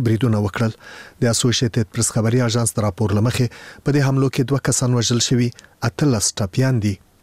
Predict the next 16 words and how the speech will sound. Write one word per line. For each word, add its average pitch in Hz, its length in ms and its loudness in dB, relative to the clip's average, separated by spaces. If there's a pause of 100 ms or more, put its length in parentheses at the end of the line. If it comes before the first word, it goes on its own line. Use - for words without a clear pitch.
(160)
او 110 140 2
د 104 140 2
استوګنې 110 720 -2
ګڼ 123 180 0 (120)
کورونه 127 340 2 (140)
او - 20 0 (140)
تاسیسات 104 580 -2 (120)
زیانمن 107 380 0
شوي 110 280 2
دي. 110 40 -2
د - 720 -4
روسیې 143 280 2
دفاع 147 240 0
وزارت 123 360 0
ویلي 131 200 2
دی 139 60 2